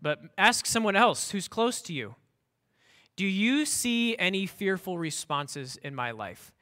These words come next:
Or that, that leaves, that, that leaves them the opportunity to say, "No, you never struggle with fear." Maybe you could ask, "Where do you see fear show up in my life?"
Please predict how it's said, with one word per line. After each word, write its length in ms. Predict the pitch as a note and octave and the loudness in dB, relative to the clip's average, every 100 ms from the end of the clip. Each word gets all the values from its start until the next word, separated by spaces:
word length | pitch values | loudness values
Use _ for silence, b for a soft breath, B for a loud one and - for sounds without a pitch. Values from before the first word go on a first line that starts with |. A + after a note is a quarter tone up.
| b - | b 0
Or 300 | F#3+ F#3 F3+ b b b b _ _ - - | 4 4 0 b b b b _ _ -20 -6
that, 260 | G3 G#3 G#3 | 2 2 8
that 160 | A#3+ A#3+ | 6 8
leaves, 280 | A#3+ G3+ | 4 2
that, 240 | - G#3 G#3+ | -4 -6 2
that 160 | G#3+ | 2
leaves 180 | A#3 A3+ | 4 2
them 140 | G#3 G3+ | 2 4
the 100 | F3+ | 4
opportunity 420 | F3 E3+ F3 D#3 | 2 -2 -6 -4
to 80 | D3 | -4
say, 260 | D#3+ C#3+ | -2 -4
"No, 240 | C3+ G#3 D3 | -2 0 0
you 160 | C3 | 0
never 200 | G#3+ D#3+ | -2 -2
struggle 240 | C3+ C3+ A#2+ | -2 -8 -8
with 100 | A#2 | -8
fear." 180 | C3 D#3 b b _ | -8 -8 b b _
Maybe 200 | F#3+ A3 | 4 4
you 80 | G#3+ | 4
could 120 | G3 | 4
ask, 340 | F3 E3+ - b b b b | 4 4 0 b b b b
"Where 480 | - G3 C#4+ C#4+ A3+ | -2 8 10 10 8
do 120 | F#3 | 4
you 160 | G3 F#3 | 0 0
see 240 | E3+ F#3+ | 0 -2
fear 320 | D3+ - D#3 B2+ | -4 -2 -2 -2
show 240 | - D3 | -2 -2
up 180 | B2+ - | -2 -4
in 140 | D3 | -8
my 140 | C3 B2 | -6 -6
life?" 360 | G#2 - - | -8 -12 -20